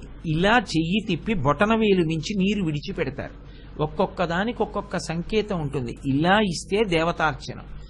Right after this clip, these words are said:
ఇలా ఇస్తే భిక్ష, ఇలా ఇస్తే పితృకార్యంలో విడిచిపెట్టాడు. ఇలా విడిచిపెట్టిన నీరు ఏది ఉంటుందో అది పెద్ద కొడుకు చేతుల మించి పడుతున్నప్పుడు పితృదేవతలు ఆ నీళ్లు పట్టి తాగుతారు.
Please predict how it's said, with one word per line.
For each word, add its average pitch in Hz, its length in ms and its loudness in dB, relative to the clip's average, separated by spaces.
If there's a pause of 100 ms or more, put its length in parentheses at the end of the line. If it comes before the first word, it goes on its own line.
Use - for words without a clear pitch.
(320)
ఇలా 170 260 4
ఇస్తే 190 360 0
భిక్ష, 127 400 -2 (580)
ఇలా 160 300 4
ఇస్తే 208 380 0
పితృకార్యంలో 160 840 0
విడిచిపెట్టాడు. 123 840 -8 (600)
ఇలా 190 280 8
విడిచిపెట్టిన 226 720 2
నీరు 202 400 2
ఏది 202 220 4
ఉంటుందో 202 400 0
అది 185 160 2
పెద్ద 135 340 0
కొడుకు 233 380 4
చేతుల 175 420 0
మించి 196 300 -2
పడుతున్నప్పుడు 160 920 -2 (500)
పితృదేవతలు 196 720 2
ఆ 202 160 0
నీళ్లు 190 420 0
పట్టి - 300 -6
తాగుతారు. 147 500 -6